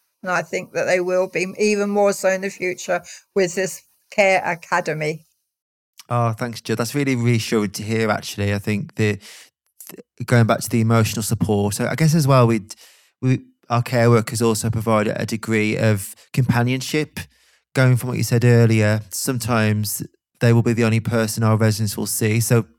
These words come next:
Speaker 2: being that companionship and being able to offer that comfort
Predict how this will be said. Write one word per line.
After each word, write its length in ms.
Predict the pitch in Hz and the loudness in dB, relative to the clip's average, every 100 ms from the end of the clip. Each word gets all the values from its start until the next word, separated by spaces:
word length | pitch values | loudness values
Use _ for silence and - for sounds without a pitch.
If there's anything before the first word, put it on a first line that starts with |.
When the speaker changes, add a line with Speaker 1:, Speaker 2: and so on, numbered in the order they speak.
| - | -2
Speaker 2:
being 200 | 135 127 | 0 2
that 380 | 117 - - - - - _ - | -2 -4 -14 -16 -16 -20 _ -10
companionship 920 | 131 104 127 120 113 104 107 107 - | -8 -2 -2 0 -2 -4 -4 -4 -6
and 240 | 107 107 | -8 -6
being 140 | 113 110 | -4 0
able 220 | 110 104 | 0 -2
to 140 | - | -4
offer 220 | - 113 107 | -4 -4 -4
that 200 | 110 - | -6 -4
comfort 680 | 123 107 - 104 101 - | -4 -4 -2 -4 -4 -8